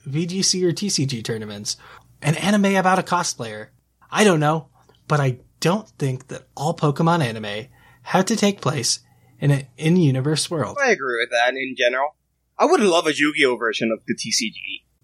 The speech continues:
Speaker 1: Three, more anime for an even younger audience. Contrary to the things I've stated so far, I would also like to see more things for an even younger audience. I'm just starting to introduce my daughter,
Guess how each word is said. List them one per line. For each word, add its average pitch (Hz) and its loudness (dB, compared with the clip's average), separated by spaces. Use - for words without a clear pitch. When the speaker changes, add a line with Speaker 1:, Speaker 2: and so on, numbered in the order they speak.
Speaker 1:
Three, 196 2
more 262 4
anime 156 2
for 147 -4
an 131 -6
even 196 -2
younger 147 0
audience. 104 -14
Contrary 294 2
to 262 2
the 190 0
things 196 0
I've 165 0
stated 170 0
so 220 -2
far, 104 -10
I 156 0
would 185 4
also 240 0
like 160 -2
to 202 -2
see 110 -4
more 196 0
things 131 -6
for 127 -6
an 113 -14
even 196 0
younger 127 -8
audience. 98 -16
I'm 190 2
just 285 4
starting 196 4
to 147 0
introduce 127 -4
my 120 -6
daughter, 110 -8